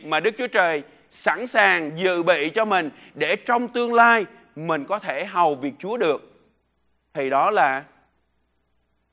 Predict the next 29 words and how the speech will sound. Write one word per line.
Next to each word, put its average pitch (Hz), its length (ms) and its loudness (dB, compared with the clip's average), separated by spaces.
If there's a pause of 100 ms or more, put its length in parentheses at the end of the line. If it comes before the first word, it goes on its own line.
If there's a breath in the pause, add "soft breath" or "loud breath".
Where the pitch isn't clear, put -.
(400)
cái 190 100 -6
sự 123 180 -8
chuẩn 147 260 -6
bị 131 140 -2
đặc 117 180 -6
biệt. - 360 -8 (240)
Tôi 170 160 2
nhớ 170 260 2
đến, 220 320 0
à, 196 280 0
cái 214 100 -2
hình 165 200 0
ảnh 123 340 -6
của 127 120 -6
cái 185 140 -8
cô, 160 480 2
um, 147 440 -4 (340)
à, 127 160 -18 (140)
opera 151 420 -2
đó. 131 80 -12 (160)
Quý 160 120 -12
vị 127 160 -8
biết 147 260 -10
cái 160 140 -12
cô 143 420 -8
người 131 220 -4
da 135 120 0
màu 127 400 -4
opera 131 380 -6